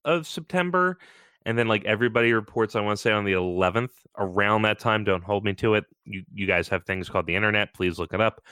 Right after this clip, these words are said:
Um, but it's coming, and it's coming soon. And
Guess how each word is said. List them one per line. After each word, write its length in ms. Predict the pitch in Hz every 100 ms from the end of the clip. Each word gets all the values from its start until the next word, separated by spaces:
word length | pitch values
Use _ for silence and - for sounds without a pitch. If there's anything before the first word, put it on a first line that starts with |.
| - - - -
Um, 460 | 113 107 104 101 101 - 110
but 120 | 135
it's 240 | 202 -
coming, 360 | - 233 233 285
and 80 | 233
it's 140 | 196
coming 280 | - 175 202
soon. 400 | - 117 104 151 - _ - - - _ -
And 720 | 156 165 170 165 156 135 117